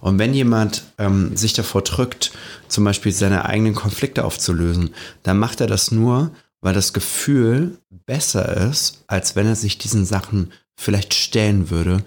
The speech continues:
und irgendeine Pa-, irgendeine Pandora-Box aufmachen würde,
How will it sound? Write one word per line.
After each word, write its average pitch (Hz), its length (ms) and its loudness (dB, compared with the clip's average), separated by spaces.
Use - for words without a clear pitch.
und 101 160 2
irgendeine 95 420 2
Pa-, - 300 -12
irgendeine 92 480 0
Pandora-Box 95 960 0
aufmachen 87 520 -2
würde, 82 280 2